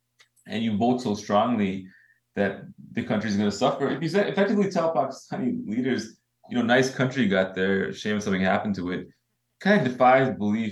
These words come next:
that that wouldn't have some impact on their decision-making process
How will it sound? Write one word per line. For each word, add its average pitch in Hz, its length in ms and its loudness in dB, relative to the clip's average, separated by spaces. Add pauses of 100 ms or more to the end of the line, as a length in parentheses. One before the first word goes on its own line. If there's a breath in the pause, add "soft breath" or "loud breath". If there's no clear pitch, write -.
(140)
that 92 80 -6
that 90 200 -2
wouldn't 98 260 2
have 95 120 2
some 95 260 -4
impact 90 600 -4
on 87 360 -8
their 85 200 -6
decision-making 90 640 -4
process 92 560 -4